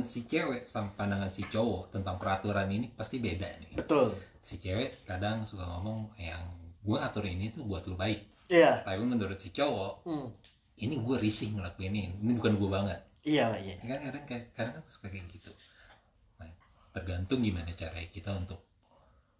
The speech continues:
Speaker 1: akhirnya diomongin lagi gitu, harusnya sih gitu. Sebenarnya mau gimana sih, mau apa sih kan gitu.
Speaker 2: Mm-mm, bener.
Speaker 1: Sekali.
Speaker 2: Kalau gue,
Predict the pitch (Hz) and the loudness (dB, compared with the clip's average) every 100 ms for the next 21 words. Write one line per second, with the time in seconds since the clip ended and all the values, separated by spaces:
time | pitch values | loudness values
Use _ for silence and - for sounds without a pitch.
0 | _ - 104 107 123 139 107 98 98 95 | _ -8 -2 2 2 4 4 4 2 2
1 | 117 151 147 113 107 98 90 87 90 104 | 0 -2 0 2 2 0 -2 -6 -6 -8
2 | 107 101 92 90 - _ - - - - | -10 -14 -16 -18 -20 _ -20 -20 -20 -20
3 | - - - - - _ - - 98 110 | -20 -20 -20 -20 -20 _ -20 -10 -4 0
4 | 107 101 92 98 110 107 - 101 98 95 | 0 0 0 -2 0 -2 -2 -4 -2 -4
5 | - 87 - - 90 87 87 - 87 - | -6 -2 -2 -2 -6 -6 -6 -6 -10 -12
6 | _ _ _ _ _ _ 131 98 117 - | _ _ _ _ _ _ -10 -8 -10 -10
7 | 123 123 101 - - _ _ _ - _ | -8 -6 -8 -10 -20 _ _ _ -20 _
8 | _ _ _ _ - - - 113 127 101 | _ _ _ _ -20 -16 -12 -10 -12 -4
9 | 131 123 127 120 113 104 101 | 0 4 4 4 -4 -2 -4